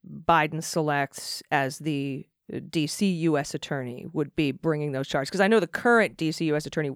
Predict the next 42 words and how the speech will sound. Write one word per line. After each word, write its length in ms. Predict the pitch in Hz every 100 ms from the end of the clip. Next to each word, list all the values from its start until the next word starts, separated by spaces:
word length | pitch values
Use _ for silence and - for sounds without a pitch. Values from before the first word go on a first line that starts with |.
| 160
wasn't 260 | 160 156 - - - - - -
initially 380 | 170 170 151 147
looking 600 | 165 170 208 202 208 214 - -
at 120 | 208 208
charging 360 | 202 190 208
Donald 280 | 190 190 190
Trump 280 | - 196 196
or, 240 | - 165
you 160 | 160 156
know, 120 | 143
any 160 | 147 151
of 100 | 139
the 80 | 143
leaders, 360 | 151 170 175
the 80 | 143
kingpins, 520 | - 170 165 180 180
et 100 | 156
cetera. 340 | - 160 170 180 - - - - - -
Uh, 360 | 170 156 151 139 - - - 175
although 360 | 170 170 165
I 80 | 156
know 160 | 165 160
the 120 | 151
D 200 | 151 151
O 80 | 151
J 220 | 156 139
is 240 | 175 156
looking 300 | 160 156 160
into 200 | 160 147
rico 300 | 127 180 156
charges 460 | 151 160 151 147 143
and 80 | 135
other, 280 | 143 135 -
other 220 | 151 147
certain 200 | 151 147
things, 180 | 156 143
would, 140 | 143
would 180 | - 151
you 80 | 180
generally 480 | 156 208 196 170 139
include 500 | 147 - 294 262 185
those 340 | 160 139 139